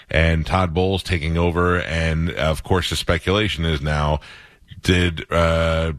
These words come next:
Br-, Brady come back with the plan of Arians stepping down because there was that report of a rift? Now, Gio pointed out before we got you on the phone was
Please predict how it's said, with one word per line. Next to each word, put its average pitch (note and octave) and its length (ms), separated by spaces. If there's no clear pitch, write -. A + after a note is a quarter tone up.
Br-, G2 120
Brady G#2 400
come F#2+ 240
back F#2+ 340
with F#2+ 180
the E2+ 60
plan F#2 320
of E2+ 140
Arians E2+ 340
stepping E2+ 320
down F#2+ 400
because E2+ 380
there E2 100
was D#2+ 200
that E2 140
report E2+ 440
of C#2+ 100
a D2+ 60
rift? F#2+ 420
Now, D#2+ 220
Gio E2+ 560
pointed E2 260
out E2 160
before F2 220
we D#2+ 80
got D#2+ 140
you D#2 60
on D2+ 80
the D2+ 60
phone G2+ 320
was D#2 260